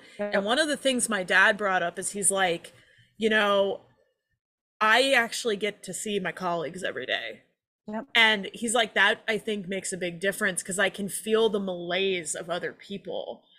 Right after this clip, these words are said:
Speaker 2: because they're
Speaker 1: Yeah.
Speaker 2: not seeing anybody." Like, they're
Speaker 1: Mm-hmm.
Speaker 2: not interacting with anybody and having the conversations they would have normally had,
Speaker 1: Right.
Speaker 2: um,
Speaker 1: Right.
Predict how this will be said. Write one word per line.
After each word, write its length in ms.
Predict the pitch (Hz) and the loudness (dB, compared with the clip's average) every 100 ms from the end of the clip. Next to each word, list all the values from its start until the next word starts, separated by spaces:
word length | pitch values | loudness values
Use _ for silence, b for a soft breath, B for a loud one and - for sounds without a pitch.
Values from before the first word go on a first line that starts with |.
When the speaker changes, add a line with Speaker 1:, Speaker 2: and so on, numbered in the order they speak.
| b b | b b
Speaker 2:
because 220 | 214 226 | -2 2
they're 140 | 226 240 | 4 6
Speaker 1:
Yeah. 100 | 240 | 4
Speaker 2:
not 160 | 220 - | 4 0
seeing 720 | - - - - 269 277 214 160 | -8 -4 -2 -4 -2 -2 -2 -4
anybody." 720 | 147 - - - - - _ b b 190 | -14 -12 -10 -10 -14 -20 _ b b -2
Like, 160 | 202 | 0
they're 140 | 202 214 | 2 4
Speaker 1:
Mm-hmm. 60 | 220 | 6
Speaker 2:
not 280 | 208 202 - - _ _ _ _ _ | 6 4 2 -4 _ _ _ _ _
interacting 720 | 247 262 233 202 247 - 240 220 | 0 2 4 4 2 2 -4 -2
with 180 | 185 185 | -6 -6
anybody 640 | 180 175 175 170 170 170 | -6 -2 0 0 -2 -4
and 160 | - | -6
having 720 | 175 196 202 208 202 190 175 170 | -4 2 6 6 4 0 -4 -10
the 80 | 175 | -10
conversations 840 | 196 185 175 175 185 - 185 165 | -6 -4 -4 -4 -6 -6 -10 -8
they 80 | 180 | -6
would 140 | 175 | -6
have 100 | 170 | -8
normally 380 | 165 170 165 147 | -8 -6 -6 -8
had, 680 | - 214 208 165 151 170 190 _ _ _ - | -6 0 2 2 0 -2 -6 _ _ _ -10
Speaker 1:
Right. 220 | 175 - _ _ | -10 -10 _ _
Speaker 2:
um, 260 | 196 180 165 | -2 0 0
Speaker 1:
Right. 280 | 196 190 | -4 -4